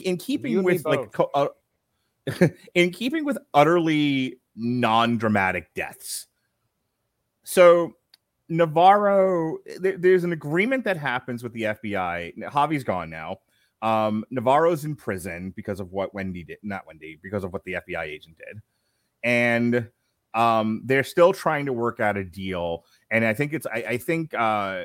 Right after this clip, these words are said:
Speaker 1: there's a period where Jason Bateman's running the cartel, which was probably my favorite part of this entire season. Like,
Speaker 2: Oh, yeah.
Speaker 1: him just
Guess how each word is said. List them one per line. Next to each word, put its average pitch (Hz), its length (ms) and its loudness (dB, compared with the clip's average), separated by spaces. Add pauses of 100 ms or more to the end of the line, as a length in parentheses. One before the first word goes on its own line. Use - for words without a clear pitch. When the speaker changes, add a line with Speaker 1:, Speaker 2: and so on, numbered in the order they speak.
(200)
Speaker 1:
there's 139 200 -2
a 139 40 -4
period 208 540 -2
where 147 120 -4
Jason 131 320 -6
Bateman's 110 360 -2
running 98 220 -2
the 95 60 -6
cartel, 85 480 -6
which 92 140 -12
was 98 140 -8 (200)
probably 147 220 6
my 127 120 4
favorite 117 280 2
part 101 160 2
of 90 60 -6
this 90 140 -6
entire 95 360 -2
season. 82 420 -16 (680)
Like, 123 200 4
Speaker 2:
Oh, - 20 -14
yeah. 120 80 -12
Speaker 1:
him 165 460 2 (180)
just 143 280 0